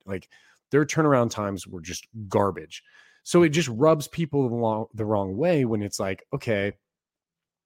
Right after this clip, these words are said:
you're charging more, your turnaround times are crap, you know, and I get it. Like, you gotta hire more people, you have to have the money. But at some point, C G C probably needs to,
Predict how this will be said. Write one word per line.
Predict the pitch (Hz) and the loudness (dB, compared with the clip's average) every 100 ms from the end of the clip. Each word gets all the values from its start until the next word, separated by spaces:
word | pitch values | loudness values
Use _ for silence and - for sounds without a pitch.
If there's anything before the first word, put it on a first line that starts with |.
| 107 | -10
you're | 101 | -6
charging | - 127 156 165 | 0 2 2 0
more, | 139 117 90 85 95 | 2 2 0 -4 -8
your | - 113 | -6 -8
turnaround | - 123 107 107 | -2 -2 0 -2
times | - 95 90 - - _ _ _ | -4 -8 -8 -14 -18 _ _ _
are | 92 82 78 _ | -10 -10 -14 _
crap, | - - 110 87 82 - - - - _ _ - | -8 2 2 2 -4 -12 -18 -20 -20 _ _ -10
you | 101 | -6
know, | 90 87 90 _ _ 147 | -6 -8 -12 _ _ 2
and | |
I | 139 | 2
get | 123 160 | 8 6
it. | 113 | 8
Like, | 113 110 | 2 0
you | 123 | 2
gotta | 127 127 | 4 6
hire | 117 131 123 | 4 2 2
more | 117 110 | 2 0
people, | 110 107 | -2 -2
you | 107 | -2
have | - 113 | -2 -4
to | 113 | -4
have | 104 | -4
the | |
money. | 95 107 104 95 - - - _ _ - | 0 0 0 -4 -12 -20 -20 _ _ -4
But | |
at | 143 | -2
some | - 214 | 2 0
point, | 214 214 | 4 2
C | 143 160 | 2 -2
G | 127 | -2
C | 117 127 | -2 -2
probably | - 110 110 117 | -2 0 0 2
needs | 113 107 101 - | 0 0 -2 -6
to, | - 110 98 98 92 | -4 -4 -2 -4 -6